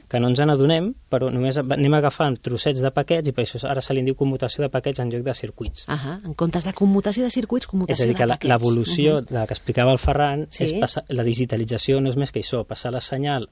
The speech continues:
Speaker 1: a zeros i uns,
Speaker 2: Mhm.
Speaker 1: aquest zero ara és de, meu, el següent zero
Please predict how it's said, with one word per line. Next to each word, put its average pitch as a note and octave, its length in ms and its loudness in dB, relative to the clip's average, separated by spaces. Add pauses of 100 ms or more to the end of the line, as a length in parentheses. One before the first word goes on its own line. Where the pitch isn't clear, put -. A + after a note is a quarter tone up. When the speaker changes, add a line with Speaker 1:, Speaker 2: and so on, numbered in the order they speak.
Speaker 1:
a A#2 160 -2
zeros A#2+ 520 0
i C#3 140 2
uns, G3+ 520 -2
Speaker 2:
Mhm. F3+ 320 -2
Speaker 1:
aquest C3+ 280 0
zero C3 440 4 (300)
ara C3 200 2
és B2+ 160 0
de, B2+ 80 -8 (220)
meu, F#3 440 4 (240)
el B2+ 140 2
següent C3+ 380 2
zero C3 380 0